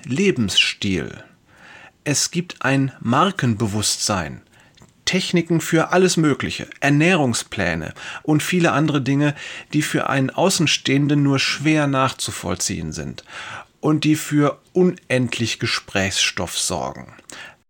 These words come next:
Es war eine schöne Zeit, die wir da hatten. Unser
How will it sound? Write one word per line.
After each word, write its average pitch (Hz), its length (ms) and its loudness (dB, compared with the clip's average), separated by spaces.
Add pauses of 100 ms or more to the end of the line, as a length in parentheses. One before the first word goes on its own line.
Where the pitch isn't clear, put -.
(440)
Es 185 200 2
war 156 100 4
eine 143 120 4
schöne 117 320 2
Zeit, 95 560 -2 (260)
die 110 140 -6
wir 107 100 -2
da 95 140 -2
hatten. 87 380 -10 (840)
Unser 135 460 4